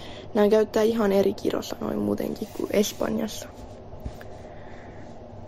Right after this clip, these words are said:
Sitten Suomessa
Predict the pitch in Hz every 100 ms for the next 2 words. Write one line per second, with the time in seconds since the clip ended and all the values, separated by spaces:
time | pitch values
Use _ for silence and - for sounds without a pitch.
0 | - - - - - - - - - -
1 | - 117 - - - - - - - -
2 | - - 247 277 269 -